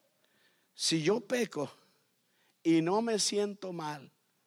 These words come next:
si yo peco y me da la misma, si yo peco y no siento nada,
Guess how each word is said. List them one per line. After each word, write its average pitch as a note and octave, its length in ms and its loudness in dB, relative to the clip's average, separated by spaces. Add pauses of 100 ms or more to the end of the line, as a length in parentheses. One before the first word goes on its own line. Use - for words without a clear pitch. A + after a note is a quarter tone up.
(640)
si F3+ 260 2
yo B3+ 260 4
peco A#3+ 360 2
y G3 60 6
me F3 200 4
da G3+ 220 4
la A#3 180 4
misma, D#3 720 2 (1000)
si G#3 320 4
yo C#4 260 4
peco C4+ 320 4
y G#3+ 60 6
no A#3 160 2
siento C4+ 580 4
nada, D4 800 6